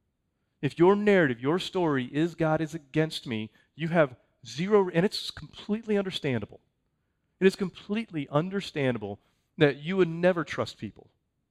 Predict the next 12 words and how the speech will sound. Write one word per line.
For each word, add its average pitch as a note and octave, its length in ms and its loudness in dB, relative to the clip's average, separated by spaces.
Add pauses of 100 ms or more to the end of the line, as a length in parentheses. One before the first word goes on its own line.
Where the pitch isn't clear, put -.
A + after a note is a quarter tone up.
(300)
Why F#3 360 4
should - 380 -6
you? - 80 -20
You B2+ 60 -16
can't F3+ 220 0
even D#3 140 -2
trust - 420 -6
the D3 60 -14
creator D#3+ 460 4
of A2 80 -6
those G2+ 140 -10
people. - 320 -20